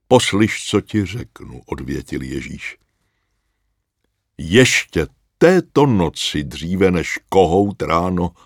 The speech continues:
po druhé zakokrhá, třikrát mne zapřeš.“ „Kdybych měl i zemřít, nezapřu tě,“ zapřísahal se Petr. A stejně tak mluvili i ostatní učedníci.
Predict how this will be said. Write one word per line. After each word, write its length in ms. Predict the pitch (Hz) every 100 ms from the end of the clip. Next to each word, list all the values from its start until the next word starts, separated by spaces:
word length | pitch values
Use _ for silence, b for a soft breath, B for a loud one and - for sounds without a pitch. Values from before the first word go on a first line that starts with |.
| _
po 140 | - 82
druhé 440 | 87 92 76 69
zakokrhá, 920 | 64 71 - 78 - 71 73 78 73 - _ _ _ _ _ _ _ _ _
třikrát 760 | - - 90 - - 65 - -
mne 260 | 69 -
zapřeš.“ 880 | - 73 - - - - - - - _ _ _ _ _ _ _ _ _ _ _ _ _ _ _
„Kdybych 420 | - - 73 90 78
měl 280 | 87 101 113
i 140 | 107
zemřít, 600 | 85 98 117 123 98 113 -
nezapřu 920 | 95 98 135 196 233 214 - - - 90 _
tě,“ 220 | - - - _ _ _ _ _ _
zapřísahal 1000 | 78 98 95 - 92 82 - 71 69 67
se 200 | - -
Petr. 420 | - - - 71 - _ _ _ _ _ _
A 80 | -
stejně 440 | - - 82 104 101
tak 220 | 110 -
mluvili 440 | 80 92 101 98
i 260 | 107 - -
ostatní 640 | 82 - 67 69 - 62
učedníci. 800 | - - 71 64 62 64 - -